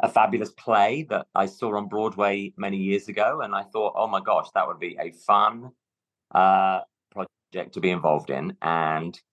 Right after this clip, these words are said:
I love Chicago. I've performed in Chicago three times previously, never out here in Oak Brook Terrace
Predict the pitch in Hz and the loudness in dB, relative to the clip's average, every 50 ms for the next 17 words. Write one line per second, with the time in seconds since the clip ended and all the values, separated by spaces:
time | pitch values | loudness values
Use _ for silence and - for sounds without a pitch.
0 | _ _ - - 87 98 - - 107 104 104 101 101 104 120 151 185 - - - | _ _ 0 2 2 0 0 -2 -2 2 2 2 4 2 0 -4 -6 -8 -8 -8
1 | 92 95 - 98 - - 107 104 104 101 101 98 98 95 - 92 - - 98 95 | -8 -8 -8 -14 -12 -8 -8 -8 -6 -6 -4 -6 -6 -6 -10 -8 -2 0 0 2
2 | 95 95 95 95 - - - - 107 110 120 117 - - 101 92 92 92 87 - | 2 2 0 0 -4 -10 -6 -4 -2 -2 -2 -2 -2 0 2 2 2 0 -2 -6
3 | - - 95 90 80 - 76 78 78 - 87 80 90 113 120 - _ _ _ _ | -6 -2 -2 -2 0 -2 -4 -6 -4 -2 -2 0 0 -2 -4 -8 _ _ _ _
4 | _ _ _ 101 101 107 113 101 110 104 - - 104 104 98 - - 98 107 101 | _ _ _ -2 0 2 4 4 4 4 4 4 2 0 0 -2 -4 -6 -6 -6
5 | 98 95 95 92 - - 90 92 - - 87 80 78 - 92 85 82 82 82 - | -4 -6 -6 -6 -4 -4 -6 -6 -6 -8 -8 -8 -4 0 0 2 2 0 -2 -6